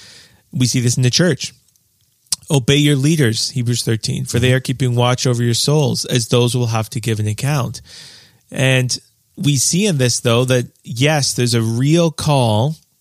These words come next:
Speaker 1: to submission to your leadership, but the leader's responsibilities are limited
Speaker 2: Mm-hmm.
Speaker 1: and their authority is limited. So they are responsible. They're gonna give an account for those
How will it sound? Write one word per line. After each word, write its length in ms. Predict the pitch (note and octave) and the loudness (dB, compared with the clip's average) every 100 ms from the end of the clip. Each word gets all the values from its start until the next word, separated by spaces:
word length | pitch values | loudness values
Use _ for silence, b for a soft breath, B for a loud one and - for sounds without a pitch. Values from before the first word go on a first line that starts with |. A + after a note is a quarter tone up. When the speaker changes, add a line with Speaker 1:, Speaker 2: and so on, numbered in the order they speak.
| _ - | _ -4
Speaker 1:
to 120 | B2+ | -2
submission 560 | - A#2 A#2 C3 D3 C#3+ | 0 0 0 0 -2 -4
to 120 | D3+ | -2
your 120 | D#3+ | -2
leadership, 580 | C#3+ G#2+ G2+ G2+ A#2+ F3 - - B B B B - | 0 -2 0 -2 -2 -4 -8 -20 B B B B -2
but 340 | F#3+ D3 - | 0 0 -2
the 220 | C#3+ E3 | -2 -2
leader's 520 | E3+ E3 G3+ F#3+ C#3+ C#3 | -2 -2 2 0 0 -2
responsibilities 1000 | C#3 - C#3 D3+ C3+ C3+ C#3+ C3 A2+ - | -4 0 0 0 -2 -2 0 0 -2 -2
are 260 | D3 D3+ C#3 | 0 2 0
limited 760 | A2+ C#3 G#3+ D3 - - E3+ - B | 0 -2 -2 -4 -8 -10 -16 -20 B
Speaker 2:
Mm-hmm. 240 | F#2+ F#2+ G#2+ | -6 -2 0
Speaker 1:
and 120 | C#3 | 2
their 140 | C3+ | 2
authority 640 | C3 - C#3 F3 A#3+ D3 A#2 | 2 0 0 0 0 -2 -2
is 160 | G2+ | -2
limited. 420 | A2+ A2 C3 - - | -2 -4 -6 -8 -2
So 120 | C3+ | 2
they 140 | B2+ | 2
are 120 | C3+ F#3+ | 4 2
responsible. 640 | E3+ - C#3 F3+ - A2 | 0 0 0 0 -2 0
They're 100 | A2 | 0
gonna 180 | A#2 B2+ | 0 -2
give 140 | B2+ | 0
an 80 | C3 | 0
account 480 | B2+ C3 C3 A#2+ D#3+ | 0 0 0 0 -2
for 160 | - A2+ | -4 0
those 400 | A2+ A2+ - | 2 2 -4